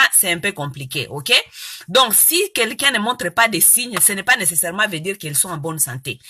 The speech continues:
Il y a des porteurs qui sont en bonne santé, et si vous vous exposez à ces gens, c'est vous qui seront malades. Et si votre immune système ne sont pas très forts, vous serez, euh,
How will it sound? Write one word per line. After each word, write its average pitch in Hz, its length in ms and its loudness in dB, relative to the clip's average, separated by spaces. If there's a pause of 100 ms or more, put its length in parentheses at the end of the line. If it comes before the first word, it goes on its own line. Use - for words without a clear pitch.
(240)
Il 170 80 -6
y 196 60 2
a 214 60 2
des 185 120 -2
porteurs 214 560 -4 (100)
qui 170 140 -12
sont 220 520 0
en 151 100 -6
bonne 180 260 -4
santé, 160 520 -2 (540)
et 185 160 6
si 240 160 2
vous 196 160 -10
vous 170 100 -2
exposez 160 460 -4
à 175 80 2
ces 151 180 -2
gens, 220 400 0
c'est - 160 2
vous 180 380 -12
qui 175 160 -6
seront 190 420 -2
malades. 143 560 2
Et 143 100 -8
si 208 220 2
votre 208 240 -10
immune 180 300 -4
système 190 420 -6
ne 147 80 -8
sont 151 220 -10
pas - 200 4 (340)
très 208 180 0
forts, 240 420 0
vous 165 200 -8
serez, 175 520 0 (140)
euh, 143 260 -2